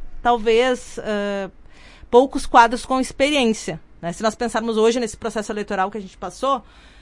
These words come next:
nós só, só tinha eu de vereadora na Câmara de Caxias do Sul, né? E aí só tínhamos o Pepe de deputado estadual. A gente precisou fazer escolhas, né?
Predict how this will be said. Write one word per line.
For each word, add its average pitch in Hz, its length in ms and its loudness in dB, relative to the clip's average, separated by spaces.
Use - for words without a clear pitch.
nós 190 160 -8
só, 226 140 -4
só 240 160 0
tinha 330 260 2
eu 277 120 4
de 262 80 -8
vereadora 240 440 0
na 247 120 0
Câmara 202 400 -2
de - 100 -20
Caxias 202 280 -6
do 190 80 -6
Sul, 160 300 -8
né? 175 480 -4
E 220 160 -2
aí 208 200 2
só 247 120 -4
tínhamos 269 800 -4
o 240 80 -8
Pepe 233 280 0
de 233 100 -10
deputado 240 420 -2
estadual. 254 560 2
A 185 40 -8
gente 175 120 -8
precisou 220 380 -2
fazer 254 320 2
escolhas, 190 760 -2
né? 175 300 -6